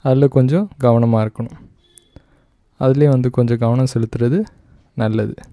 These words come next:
சரிங்களா? அப்படி. சில பேருக்கு வந்து கோபம் கொஞ்சம் அதிகமாகவும் வரும். அதை வந்து கொஞ்சம் கட்டுப்படுத்தணும். கொஞ்சம் குளிர்ச்சியான பொருட்களை சாப்பிடணும்.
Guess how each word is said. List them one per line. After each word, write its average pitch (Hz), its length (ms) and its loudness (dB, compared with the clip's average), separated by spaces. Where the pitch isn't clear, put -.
சரிங்களா? 123 420 -4
அப்படி. 120 420 -4
சில 147 260 0
பேருக்கு 160 360 2
வந்து 147 460 2
கோபம் 175 440 4
கொஞ்சம் 139 320 2
அதிகமாகவும் 127 680 2
வரும். 110 240 -6
அதை 143 240 0
வந்து 139 260 4
கொஞ்சம் 135 340 0
கட்டுப்படுத்தணும். 120 720 -2
கொஞ்சம் 127 480 2
குளிர்ச்சியான 156 600 4
பொருட்களை 117 520 0
சாப்பிடணும். 117 640 -2